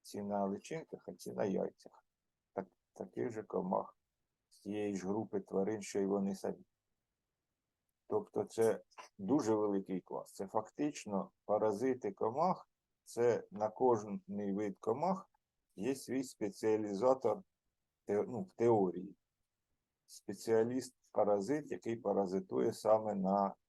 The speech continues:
цьому видові комах. Тобто помножте на двічі, скільки комах, плюс ще їхніх паразитів, їстців,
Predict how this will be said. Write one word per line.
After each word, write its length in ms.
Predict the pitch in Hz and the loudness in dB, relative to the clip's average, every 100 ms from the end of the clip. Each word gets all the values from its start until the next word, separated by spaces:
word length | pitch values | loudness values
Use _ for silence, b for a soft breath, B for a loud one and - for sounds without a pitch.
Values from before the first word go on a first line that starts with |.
| _ _ _ _ _ | _ _ _ _ _
цьому 400 | - 110 110 101 | -4 -2 0 0
видові 560 | 95 101 95 98 95 92 - | 0 0 2 2 0 -4 -12
комах. 420 | - 92 85 - _ | -10 -8 -8 -10 _
Тобто 340 | 90 - 90 - _ | -12 -8 -10 -10 _
помножте 720 | 104 98 104 101 - 95 - - _ _ _ | -4 -2 -4 -6 -4 -4 -4 -10 _ _ _
на 140 | 95 98 | -4 -4
двічі, 500 | - 147 160 139 135 _ _ _ _ _ _ | -4 -8 -8 -10 -10 _ _ _ _ _ _
скільки 400 | - 113 113 101 | -8 -4 -4 0
комах, 460 | 113 123 147 - - | 0 6 6 6 -2
плюс 220 | 113 117 | -6 -6
ще 360 | - 110 110 - _ _ | -4 -2 -2 -4 _ _
їхніх 400 | 101 110 107 98 | -12 -10 -10 -8
паразитів, 760 | - 101 101 90 90 - 85 - _ _ _ _ | 0 2 2 0 -6 -8 -16 -16 _ _ _ _
їстців, 680 | 92 98 95 - - 90 87 | -6 -4 -4 -10 -12 -12 -12